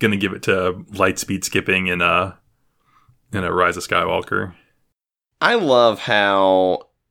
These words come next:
Speaker 2: you get some fun, quick looks at different planets in it.
Speaker 1: Mm-hmm. Yeah.
Speaker 2: I like that. Kind of like, almost like the Order sixty-six scene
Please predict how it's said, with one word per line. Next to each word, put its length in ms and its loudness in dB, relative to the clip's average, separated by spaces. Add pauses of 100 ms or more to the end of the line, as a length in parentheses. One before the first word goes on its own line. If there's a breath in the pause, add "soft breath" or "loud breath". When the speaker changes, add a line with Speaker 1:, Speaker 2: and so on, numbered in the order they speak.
Speaker 2:
you 240 -2
get 200 -2
some 220 -2
fun, 420 0
quick 340 -4
looks 240 -2
at 60 -4
different 280 -4
planets 560 -2
in 180 2
it. 360 -2
Speaker 1:
Mm-hmm. 560 4
Yeah. 320 0 (480)
Speaker 2:
I 120 -6
like 180 0
that. 240 2
Kind 160 2
of 60 2
like, 160 2
almost 260 -2
like 140 -4
the 80 -2
Order 260 0
sixty-six 640 -4
scene 500 0